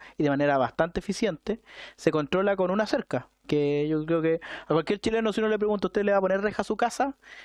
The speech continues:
el noventa y nueve por ciento de los chilenos te va a decir, "Sí, yo le prefiero ponerle una, y que entre por la puerta todos los invitados,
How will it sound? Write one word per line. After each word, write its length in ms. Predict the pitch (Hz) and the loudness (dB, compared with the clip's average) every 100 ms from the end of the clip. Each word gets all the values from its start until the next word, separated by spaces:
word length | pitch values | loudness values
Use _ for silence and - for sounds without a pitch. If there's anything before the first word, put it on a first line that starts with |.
| - _ | -20 _
el 160 | 175 165 | 0 2
noventa 280 | 170 165 | 2 0
y 20 | 175 | 0
nueve 140 | 202 | 0
por 80 | 202 | 0
ciento 160 | 202 | 0
de 40 | 208 | -2
los 80 | 196 | -2
chilenos 300 | 208 208 196 | 0 0 2
te 80 | |
va 20 | 202 | 0
a 40 | |
decir, 280 | - 214 208 - | 0 -2 -2 -10
"Sí, 300 | - - 165 - _ - | -2 2 2 -2 _ -2
yo 100 | 160 | -2
le 60 | |
prefiero 280 | 156 156 160 | 0 0 2
ponerle 240 | 165 160 | 2 0
una, 80 | 160 180 | 0 0
y 100 | 180 | -2
que 80 | |
entre 160 | 220 254 | -2 -2
por 120 | 254 | 0
la 60 | 277 | 0
puerta 320 | 330 - 294 | -2 0 0
todos 200 | 302 311 | 0 0
los 80 | 311 | 0
invitados, 320 | 254 127 | 0 -2